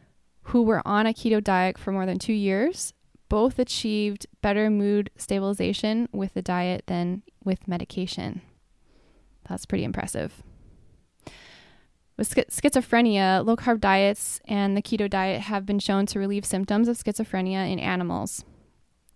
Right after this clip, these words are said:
and small-scale human studies. The diet may manage schizophrenia through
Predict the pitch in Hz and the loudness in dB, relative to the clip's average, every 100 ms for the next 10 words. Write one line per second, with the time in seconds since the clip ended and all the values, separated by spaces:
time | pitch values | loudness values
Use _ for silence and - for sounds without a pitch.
0 | - 240 233 - 214 196 196 - 190 185 | -2 2 4 2 2 2 2 0 -4 -4
1 | 196 - 185 180 - - - 214 - - | -8 -4 -2 -2 -2 -6 -6 -6 -8 -12
2 | _ _ _ _ _ _ _ _ _ _ | _ _ _ _ _ _ _ _ _ _
3 | _ - 208 214 208 220 214 208 202 202 | _ -6 2 6 6 4 2 2 4 2
4 | 202 190 190 190 - - - 214 - 208 | 2 2 0 0 -4 -10 -4 -4 -4 -2
5 | 226 233 196 190 190 - 208 185 185 185 | 2 4 4 2 0 -4 -4 -2 0 0